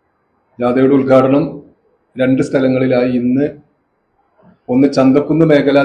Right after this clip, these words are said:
ജാഥയുടെ പര്യടന ഉദ്ഘാടനം തോളിപ്പോയിൽ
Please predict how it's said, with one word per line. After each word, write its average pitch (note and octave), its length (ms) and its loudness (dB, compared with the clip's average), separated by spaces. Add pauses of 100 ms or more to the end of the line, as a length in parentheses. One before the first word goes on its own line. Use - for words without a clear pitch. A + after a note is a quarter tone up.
ജാഥയുടെ B2+ 500 -2 (1600)
പര്യടന C3 400 0 (100)
ഉദ്ഘാടനം B2 480 -4 (1200)
തോളിപ്പോയിൽ C3+ 500 0